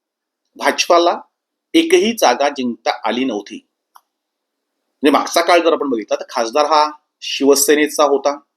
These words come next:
जे राजेंद्र गावित हे शिवसेनेचे होते, त्याच्यामधून निवडून आले होते आणि भाजपाचे एकही आमदार या जिल्ह्यामध्ये नव्हते.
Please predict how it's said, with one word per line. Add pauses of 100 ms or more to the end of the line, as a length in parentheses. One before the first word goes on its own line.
(140)
जे
राजेंद्र
गावित
हे
शिवसेनेचे
होते,
त्याच्यामधून
निवडून
आले
होते (1120)
आणि (420)
भाजपाचे (160)
एकही
आमदार (300)
या
जिल्ह्यामध्ये
नव्हते.